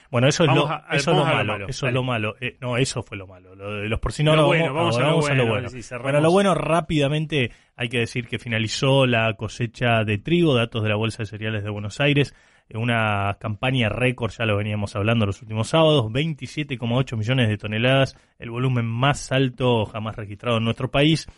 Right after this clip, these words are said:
Speaker 1: con un rinde promedio espectacular, cuarenta y tres coma cinco quintales por hectárea o cuatro mil trescientos cincuenta kilos por hectárea, como más les guste. Representa esto un cuarenta y tres por ciento más que el año pasado y, eh, está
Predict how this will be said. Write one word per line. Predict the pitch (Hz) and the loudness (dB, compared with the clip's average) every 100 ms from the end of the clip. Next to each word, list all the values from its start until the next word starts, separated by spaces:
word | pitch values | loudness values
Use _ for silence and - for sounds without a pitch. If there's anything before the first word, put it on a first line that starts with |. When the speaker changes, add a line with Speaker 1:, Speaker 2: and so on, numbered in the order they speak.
| _ _ | _ _
Speaker 1:
con | 113 | 0
un | 127 131 113 | 2 2 2
rinde | 120 123 110 | 0 0 -2
promedio | 104 107 120 | -2 0 0
espectacular, | 107 107 98 95 107 104 98 | -2 -6 -12 -6 0 0 0
cuarenta | 113 117 117 113 | 0 2 2 0
y | 113 | 0
tres | - 156 | 0 -2
coma | - 127 117 | -2 -6 -4
cinco | - 139 139 131 104 | -2 0 0 0 0
quintales | 107 107 123 110 | -2 2 2 2
por | 107 | -4
hectárea | 101 139 131 135 - _ _ | -4 0 2 2 0 _ _
o | 117 | -4
cuatro | 113 107 113 | -2 0 2
mil | 127 | 2
trescientos | 123 117 - 120 120 | 0 -2 -2 -4 -4
cincuenta | 113 113 110 104 | -4 -2 -2 -4
kilos | - 123 110 | 0 0 0
por | 113 | -2
hectárea, | 107 104 131 117 | -6 0 2 2
como | 101 101 | 0 0
más | 113 | 2
les | 123 | 4
guste. | 135 147 - 156 - _ _ | 4 4 2 0 -2 _ _
Representa | - 123 131 123 - 135 131 | -4 0 2 0 -2 -2 0
esto | 135 131 | 0 0
un | 123 | -2
cuarenta | 110 117 120 120 117 | 0 -2 0 0 0
y | |
tres | 131 135 | -2 -2
por | 120 | -4
ciento | 107 131 127 123 | -2 0 2 2
más | 120 123 | 2 2
que | - - 117 131 - | 0 0 2 2 0
el | 113 | -2
año | 123 127 123 123 120 | 0 2 2 2 0
pasado | 143 - 160 156 170 - _ _ _ _ | -2 2 4 4 2 0 _ _ _ _
y, | 139 151 156 - | 0 4 4 0
eh, | 127 123 120 117 120 | -2 0 0 0 -4
está | 113 135 127 117 110 110 | -4 0 2 2 2 -2